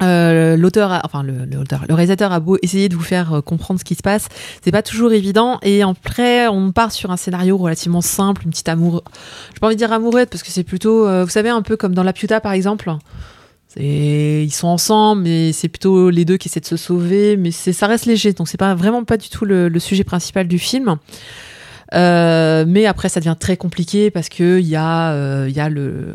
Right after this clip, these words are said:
on va dire, une critique so-, encore sociétale sur, euh, le totalitarisme, sur, euh, un méchant qui essaie d'imposer, euh, euh, les gens doivent être comme ça, le monde doit être comme ça, et tous les autres, c'est que des méchants qui doivent brûler en enfer.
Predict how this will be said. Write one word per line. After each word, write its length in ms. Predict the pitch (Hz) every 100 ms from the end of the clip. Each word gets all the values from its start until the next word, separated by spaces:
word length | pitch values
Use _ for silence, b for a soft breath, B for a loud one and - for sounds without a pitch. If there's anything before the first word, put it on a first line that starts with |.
| -
on 40 |
va 80 | 143
dire, 260 | 143 160 - _ _ -
une 120 | 160
critique 480 | - 170 - 185 -
so-, 140 | 156
encore 260 | 156 165 160
sociétale 720 | 165 - 165 180 175 180 180
sur, 460 | - 175 175 175 156
euh, 260 | 143 151
le 140 | 156 156
totalitarisme, 840 | 147 143 131 156 160 180 185 190
sur, 400 | - 160 156 147
euh, 200 | 139 123
un 100 | 160
méchant 300 | 180 - 190
qui 100 | -
essaie 220 | 143 156
d'imposer, 600 | 156 156 170 160 175 175
euh, 220 | 151 151 - B B B B B
euh, 140 | 151
les 100 | 156
gens 140 | 180 190
doivent 140 | 160
être 100 | 147
comme 160 | - 156
ça, 340 | 185 180 180
le 100 | 175
monde 140 | 165 165
doit 120 | 147
être 100 | -
comme 160 | 151
ça, 400 | - 175 175 175
et 140 | 160 147
tous 120 | -
les 140 | 160
autres, 120 | 175 -
c'est 120 | -
que 80 | 165
des 80 | 160
méchants 160 | 160
qui 80 | 180
doivent 140 | 151
brûler 180 | 143 160
en 80 | 160
enfer. 400 | 147 196 220